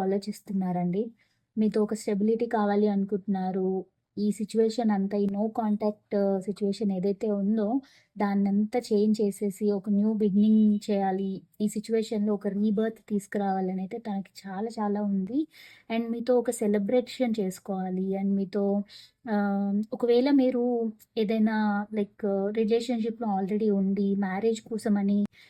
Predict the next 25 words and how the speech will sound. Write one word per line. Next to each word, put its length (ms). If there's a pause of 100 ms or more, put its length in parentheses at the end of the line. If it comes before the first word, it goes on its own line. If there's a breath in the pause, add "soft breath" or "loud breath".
(100)
ఏమైనా 340
డిస్టర్బెన్సెస్ 640
మీ 100
మధ్య 320
వచ్చుంటే 580
కనుక, 340 (1080 loud breath)
మిమ్మల్ని 380
వచ్చి 240
మ్యారేజ్ 380
చేసుకోవాలి, 640 (180)
ఎంగేజ్‌మెంట్ 560
లాంటిది 360
ఏమైనా 260
చేసుకోవాలని 720
కూడా 180
తను 220
అనుకుంటున్నారు. 800 (160)
But 240
ఇక్కడ 240
ఏంటి 340
అంటే, 320
తను 280 (600 loud breath)
ఏం 240
చేయాలి, 560
ఎలా 220